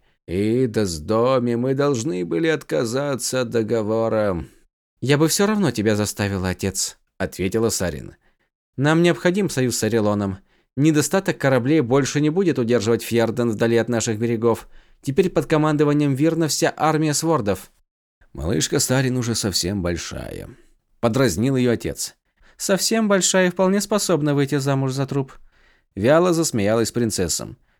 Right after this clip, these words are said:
«Может, оно и к лучшему, но не думаю, что принц Рауден дорос бы до моих ожиданий, стоит только посмотреть на его отца». «Я слышал о нём, но надеялся, что это неправда».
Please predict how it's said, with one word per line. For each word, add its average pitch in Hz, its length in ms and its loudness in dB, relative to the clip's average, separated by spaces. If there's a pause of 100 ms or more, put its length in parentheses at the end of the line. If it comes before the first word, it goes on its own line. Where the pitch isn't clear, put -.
(340)
«Может, 147 300 -6
оно 147 220 0
и 139 60 0
к 139 40 -6
лучшему, 131 540 0 (380)
но 151 440 -2 (280)
не 180 120 2
думаю, 226 300 2
что 185 160 -2
принц 170 260 0
Рауден 170 460 0
дорос 160 400 0
бы 139 100 -2
до 135 120 0
моих 143 260 -2
ожиданий, 131 600 -2
стоит 139 460 -4
только 151 300 -2
посмотреть 135 580 -4
на 135 140 -2
его 131 180 -2
отца». 110 400 -2 (360)
«Я 117 260 2
слышал 160 500 0
о 151 80 2
нём, 143 300 0
но 135 80 0
надеялся, 120 540 2
что 113 200 0
это 113 200 2
неправда». 107 640 -2